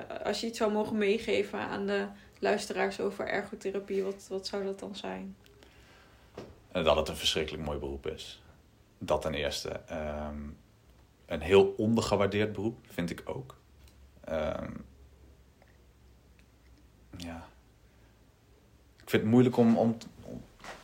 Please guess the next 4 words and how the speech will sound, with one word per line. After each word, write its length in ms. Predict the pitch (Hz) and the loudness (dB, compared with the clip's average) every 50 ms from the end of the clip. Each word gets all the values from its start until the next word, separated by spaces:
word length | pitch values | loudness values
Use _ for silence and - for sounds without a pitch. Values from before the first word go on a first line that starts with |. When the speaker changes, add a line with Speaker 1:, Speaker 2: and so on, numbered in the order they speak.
| - - - - - - - - | -14 -8 -6 -6 -4 -4 -6 -4
Speaker 2:
te 100 | - 101 | -2 0
zeggen, 440 | 101 - 104 113 113 110 - 95 85 | 0 4 6 6 6 6 4 -2 -2
maar 600 | 85 87 85 82 82 80 80 80 78 78 78 78 78 - - - - - _ - _ - - - _ - - - - _ _ _ _ _ - - _ - _ _ | -2 -2 0 0 -2 -2 -2 -4 -4 -6 -8 -10 -12 -16 -20 -20 -20 -20 _ -20 _ -20 -20 -20 _ -20 -20 -20 -20 _ _ _ _ _ -20 -20 _ -20 _ _
ja, 300 | - 139 131 - 71 - | -4 -2 -2 -2 -4 -8